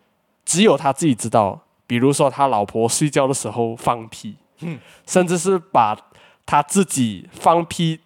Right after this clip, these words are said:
Speaker 1: 震醒，就是他老婆自己醒，<laughs> 然后他也醒，然后他老婆知道，诶，他讲谁放屁？可是那个 Robin Williams 的人物就讲，哦，我都不忍心跟他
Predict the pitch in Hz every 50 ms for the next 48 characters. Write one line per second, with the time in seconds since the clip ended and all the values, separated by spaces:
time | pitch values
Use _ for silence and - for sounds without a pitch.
0 | _ _ - 208 196 165 156 151 147 - - - - 101 - - _ _ _ _
1 | _ _ _ _ _ - - - 202 202 247 269 226 185 160 143 139 151 165 180
2 | - 233 220 220 185 - - 156 139 139 147 151 147 - 160 170 196 214 220 214
3 | - - - 202 175 165 151 143 135 - - - 117 85 - _ _ _ - -
4 | - - - - 156 165 185 202 202 202 196 185 190 _ - - _ _ _ _
5 | _ - - 190 165 156 151 170 185 160 170 175 202 202 196 185 185 _ - 214
6 | 269 277 - _ - 208 220 240 233 160 165 - - 220 226 320 311 359 - 269
7 | 262 180 143 - _ _ _ - 165 160 214 269 - - _ _ _ _ _ _
8 | _ _ _ _ - 170 151 214 208 220 202 180 170 165 160 170 180 170 160 156
9 | 151 165 165 165 170 165 165 160 151 127 131 123 131 147 147 147 165 143 113 -
10 | - 123 123 117 113 117 120 120 139 139 - 196 185 151 113 113 120 - 135 131
11 | 127 127 123 - 147 135 143 131 117